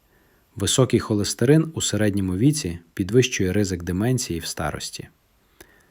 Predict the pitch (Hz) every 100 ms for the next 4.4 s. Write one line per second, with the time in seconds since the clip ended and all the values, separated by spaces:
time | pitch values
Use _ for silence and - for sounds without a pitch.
0 | _ - - - 143 95 80 - _ -
1 | 92 - 95 87 117 98 87 87 90 92
2 | 82 78 - _ _ _ _ _ - 98
3 | 90 101 143 123 90 - 98 98 98 -
4 | 90 110 147